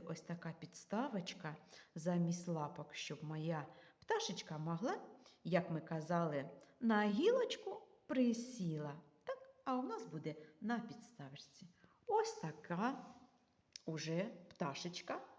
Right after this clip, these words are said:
у нас є. Але тепер нам залишилося зробити дзьобик, очі, крила і можна трішки прикрасити ще нашу буде пташечку.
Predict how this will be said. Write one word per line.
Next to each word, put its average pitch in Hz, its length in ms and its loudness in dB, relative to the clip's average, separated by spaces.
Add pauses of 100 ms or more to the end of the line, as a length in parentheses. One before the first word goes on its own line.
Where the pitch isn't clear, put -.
(440)
у 156 120 -6
нас 139 400 -10 (100)
є. 180 260 -10 (720)
Але 175 300 6
тепер 349 420 -2 (140)
нам 175 320 4
залишилося 180 840 0 (380)
зробити 202 640 2
дзьобик, 190 680 2 (320)
очі, 175 640 0 (340)
крила 269 560 2 (200)
і 539 160 0
можна 220 340 2
трішки 226 400 -2
прикрасити 160 840 -4
ще - 240 -6
нашу 160 320 -8
буде 175 280 -6
пташечку. - 680 -12